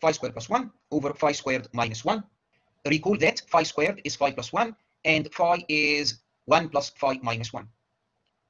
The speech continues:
In the numerator, we have phi plus two. In the denominator, we have phi. So we have one plus two phi to the minus one. And phi to the minus one is phi minus one. Our final result is two phi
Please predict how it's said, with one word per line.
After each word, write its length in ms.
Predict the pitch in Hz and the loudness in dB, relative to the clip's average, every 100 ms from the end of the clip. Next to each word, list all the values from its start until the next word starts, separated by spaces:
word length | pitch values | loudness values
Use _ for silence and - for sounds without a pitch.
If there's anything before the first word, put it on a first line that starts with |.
| _ _ _ 139 | _ _ _ -6
In 100 | 127 | -4
the 60 | |
numerator, 420 | 123 123 185 277 - _ _ - | -4 -2 -2 -4 -8 _ _ -8
we 140 | 135 | -2
have 300 | 143 160 160 _ _ | 2 2 0 _ _
phi 240 | - 143 139 | 2 4 4
plus 240 | 127 117 | -2 -8
two. 240 | 226 233 233 | -6 -6 -6
In 80 | 139 | -6
the 80 | 127 | -2
denominator, 420 | 147 139 156 156 | -2 -2 -2 -4
we 100 | 127 | 0
have 200 | 139 117 - | 0 0 0
phi. 340 | 240 165 160 _ _ | 4 4 2 _ _
So 120 | - 131 | -10 -4
we 100 | 131 | 2
have 180 | 151 | 2
one 160 | 143 220 | 4 2
plus 220 | 156 151 | 0 -4
two 200 | 170 160 - | -4 -6 2
phi 240 | 147 143 143 | 4 4 0
to 60 | - | -8
the 80 | 123 | -2
minus 280 | 113 113 226 | -2 0 0
one. 160 | 170 - _ _ _ _ | 0 -2 _ _ _ _
And 280 | 143 143 131 _ | 2 4 2 _
phi 180 | - 156 | 4 4
to 80 | 139 | 4
the 100 | 127 | 0
minus 240 | 135 120 - | -2 -2 0
one 180 | 247 208 _ - | 0 0 _ -4
is 260 | 165 156 151 _ | -2 0 -4 _
phi 320 | 156 139 131 | 4 4 2
minus 300 | 127 123 123 | -2 -2 -2
one. 200 | 117 104 - _ _ - | -4 -4 -12 _ _ 2
Our 140 | 131 | 2
final 260 | 127 147 120 | 4 2 2
result 320 | 120 262 - - | 2 2 0 0
is 260 | 160 - - | 0 0 -8
two 240 | 190 123 - | -8 -8 0
phi 340 | 180 190 196 | 2 2 0